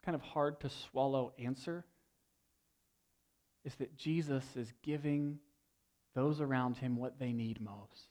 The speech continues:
A glimpse of the glory of God.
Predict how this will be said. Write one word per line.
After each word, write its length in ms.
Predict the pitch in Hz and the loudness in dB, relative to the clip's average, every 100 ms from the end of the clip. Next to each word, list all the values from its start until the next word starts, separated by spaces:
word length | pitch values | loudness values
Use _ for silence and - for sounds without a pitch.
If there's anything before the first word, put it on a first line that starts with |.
| _ _ _ _ _ _ _ _ _ _ _ _ _ _ _ _ _ _ _ _ _ - | _ _ _ _ _ _ _ _ _ _ _ _ _ _ _ _ _ _ _ _ _ -8
A 100 | 113 | -6
glimpse 800 | 135 143 127 104 - - - - _ _ _ _ _ - | 0 4 4 2 -6 -18 -20 -20 _ _ _ _ _ -14
of 160 | 117 | -12
the 80 | 123 | -10
glory 760 | - 110 117 135 143 147 143 147 _ _ _ _ _ _ | -12 -6 0 2 2 0 -2 -4 _ _ _ _ _ _
of 160 | - - - | -12 -12 -6
God. 500 | 113 101 - - | -6 -4 -8 -10